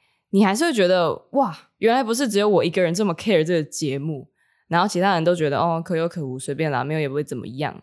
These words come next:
这样子。就他也觉得这节目很重要，表示也有更多我不知道的人觉得这个节目是重要的，至少是在他们的播放清单里面，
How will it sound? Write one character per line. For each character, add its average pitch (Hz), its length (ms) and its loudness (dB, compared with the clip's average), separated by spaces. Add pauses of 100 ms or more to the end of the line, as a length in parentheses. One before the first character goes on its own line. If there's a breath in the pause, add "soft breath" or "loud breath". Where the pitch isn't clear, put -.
这 151 100 -8
样 131 140 -10
子。 - 180 -20 (280)
就 277 180 2 (140)
他 294 240 0
也 254 100 2
觉 156 140 -2
得 165 60 -2
这 196 100 0
节 156 180 -6
目 160 100 -6
很 156 220 -10
重 143 300 -4
要， - 260 -12 (280)
表 160 220 2
示 208 520 0 (240)
也 196 120 2
有 202 160 4
更 190 300 0
多 170 320 2
我 160 100 0
不 165 140 -2
知 175 160 -6
道 170 180 2
的 143 80 -2
人 - 240 -8
觉 160 160 0
得 151 240 0
这 - 240 -2
个 190 80 4
节 156 160 -2
目 165 180 -2
是 147 480 -4
重 170 240 0
要 147 200 0
的， - 160 -20 (260)
至 294 220 2
少 151 240 4
是 196 240 2
在 190 200 0
他 190 120 0
们 180 100 2
的 156 100 2
播 180 200 2
放 180 180 2
清 165 240 -2
单 160 220 0
里 131 160 -4
面， 147 300 -2